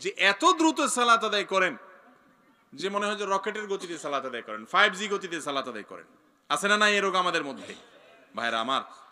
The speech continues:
মা বোনদেরকে এ ব্যাপারে সাবধান হতে হবে, সালাত হতে হবে খুব ধীরস্থিরতার সাথে। হুযায়ফা ইবনুল ইয়ামান রাদিয়াল্লাহু তাআলা আনহু এক ব্যক্তিকে দেখলেন খুব তাড়াহুড়ো করে সালাত আদায় করছে, ডাক দিয়া বললেন, "এইভাবে কতদিন সালাত পড়ো তুমি?" বলে,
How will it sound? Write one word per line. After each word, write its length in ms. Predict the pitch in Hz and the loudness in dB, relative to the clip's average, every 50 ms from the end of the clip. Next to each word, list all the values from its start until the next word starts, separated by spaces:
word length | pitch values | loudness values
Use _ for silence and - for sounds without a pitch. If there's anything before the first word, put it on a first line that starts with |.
| _ _ _ _ 107 | _ _ _ _ -6
মা 200 | 123 131 139 143 | -2 -2 -2 -2
বোনদেরকে 440 | 165 185 190 185 190 175 180 180 | -4 -6 -8 -8 -8 -8 -8 -8
এ 20 | 151 | -8
ব্যাপারে 260 | 143 127 139 127 123 | -8 -8 -10 -8 -8
সাবধান 520 | - - 123 104 104 - 139 143 151 127 | -8 -8 -8 -10 -10 -12 -12 -10 -10 -10
হতে 220 | 113 117 104 - 98 | -12 -16 -18 -18 -18
হবে, 220 | - 92 87 - - _ _ _ _ _ | -18 -18 -18 -20 -20 _ _ _ _ _
সালাত 520 | - - - 151 185 226 247 240 - 220 | -12 -6 -2 2 6 6 6 6 4 -2
হতে 160 | 214 208 220 | -4 -2 0
হবে 140 | 208 196 196 | 0 0 -2
খুব 240 | - - 185 156 127 | -4 -6 -10 -8 -8
ধীরস্থিরতার 500 | 151 151 147 - - 170 156 135 127 120 | -8 -8 -8 -8 -8 -8 -10 -8 -10 -12
সাথে। 340 | - - 117 - 98 87 - _ _ _ _ _ _ _ 151 | -12 -12 -14 -14 -16 -18 -20 _ _ _ _ _ _ _ -8
হুযায়ফা 280 | 160 175 214 202 196 | -4 -2 -2 -2 -2
ইবনুল 280 | 202 190 202 196 190 180 | -6 -8 -8 -8 -6 -4
ইয়ামান 320 | 170 170 175 208 220 208 | -2 -2 0 -2 -2 -2
রাদিয়াল্লাহু 380 | 196 185 180 190 180 180 180 175 | -4 -4 -4 -4 -2 -2 -2 -2
তাআলা 200 | 180 180 170 165 | -2 -2 -2 -2
আনহু 260 | 165 160 160 165 147 - - - _ _ _ _ _ _ _ - | -2 -4 -6 -8 -10 -12 -16 -20 _ _ _ _ _ _ _ 0
এক 220 | 175 180 175 160 | 0 0 2 2
ব্যক্তিকে 400 | 185 180 - - 220 202 214 202 | -2 -4 -2 -4 -8 -6 -6 -4
দেখলেন 400 | 165 170 - - 196 196 170 131 - - - - _ - | -4 -4 -4 -4 -4 -4 -4 -6 -10 -18 -20 -20 _ -12
খুব 160 | - 262 - - _ | -10 -10 -10 -4 _
তাড়াহুড়ো 380 | 214 202 220 226 240 240 240 | 2 4 4 6 6 6 4
করে 220 | 233 226 220 202 185 | 4 2 0 -2 0
সালাত 300 | - 185 170 170 156 156 | -2 0 0 0 -2 -2
আদায় 180 | 147 143 131 | -4 -6 -6
করছে, 320 | - 117 104 - - - - - _ _ _ _ _ _ _ _ _ 120 | -6 -10 -14 -16 -16 -20 -20 -20 _ _ _ _ _ _ _ _ _ 2
ডাক 180 | 151 170 175 | 4 4 4
দিয়া 220 | 170 170 202 202 196 | 4 2 2 2 4
বললেন, 360 | 202 202 208 214 214 202 185 | 2 0 0 0 -2 -2 -2
"এইভাবে 360 | 170 185 185 196 208 208 214 - - | 0 0 2 2 0 0 -2 -4 -6
কতদিন 360 | 202 190 190 196 220 220 208 | -6 -6 -4 -6 -6 -6 -4
সালাত 300 | - 214 214 214 220 214 | -6 -2 -2 -2 -2 -2
পড়ো 180 | 220 220 214 208 | -4 -4 -4 -2
তুমি?" 300 | - 196 185 160 120 - - _ _ _ _ _ _ - | -4 -4 -6 -6 -8 -10 -14 _ _ _ _ _ _ -6
বলে, 180 | 139 165 180 | -4 -4 -4